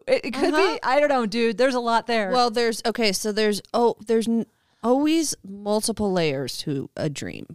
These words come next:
Speaker 2: So there's never just one. That's why I was saying earlier, I don't like dream interpretation or dream analysis per se, because it suggests getting to the answer.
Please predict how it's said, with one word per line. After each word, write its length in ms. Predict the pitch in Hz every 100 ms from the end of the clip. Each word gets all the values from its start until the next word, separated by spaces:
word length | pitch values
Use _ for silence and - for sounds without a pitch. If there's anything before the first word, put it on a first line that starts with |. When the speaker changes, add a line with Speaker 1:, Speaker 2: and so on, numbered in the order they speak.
| -
Speaker 2:
So 240 | - 202 180
there's 200 | 185 185
never 260 | 220 226
just 260 | 240 208 -
one. 520 | 170 190 190 190 190 - - - - - - - _ _ _ _ -
That's 200 | 170 196
why 100 | 175
I 60 |
was 100 | 165
saying 300 | - 170 156 -
earlier, 280 | 208 196
I 40 | 180
don't 220 | 170 156
like 220 | 165 151
dream 420 | - 160 160 151 143 - _
interpretation 760 | 170 170 165 156 208 208 202
or 60 | 175
dream 220 | 160 156
analysis 540 | 151 175 185 180 185 165
per 140 | 175
se, 200 | 170 170
because 340 | 156 147 151 151
it 120 | -
suggests 760 | 160 147 170 151 151 - - - _ _ _ _ _ -
getting 240 | 208 190
to 100 | 180
the 200 | 160 147
answer. 380 | 151 - 127